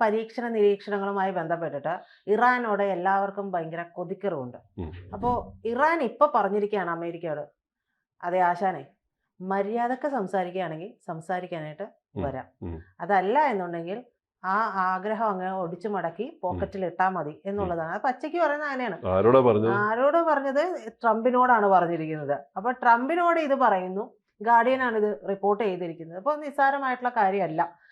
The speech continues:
Speaker 2: ഉം.
Speaker 1: കാരണം ഒരിക്കൽ ഈ ഐ എ ഇ എയുടെ പരീക്ഷണവുമായി ബന്ധപ്പെട്ട്,
Speaker 2: ഉം.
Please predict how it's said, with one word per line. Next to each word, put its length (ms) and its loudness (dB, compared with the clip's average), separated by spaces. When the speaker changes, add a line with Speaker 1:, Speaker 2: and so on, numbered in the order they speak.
Speaker 2:
ഉം. 100 -4
Speaker 1:
കാരണം 360 2
ഒരിക്കൽ 520 0
ഈ 420 -4
ഐ 80 4
എ 160 -2
ഇ 320 -4
എയുടെ 260 -6
പരീക്ഷണവുമായി 680 0
ബന്ധപ്പെട്ട്, 480 -2
Speaker 2:
ഉം. 360 -2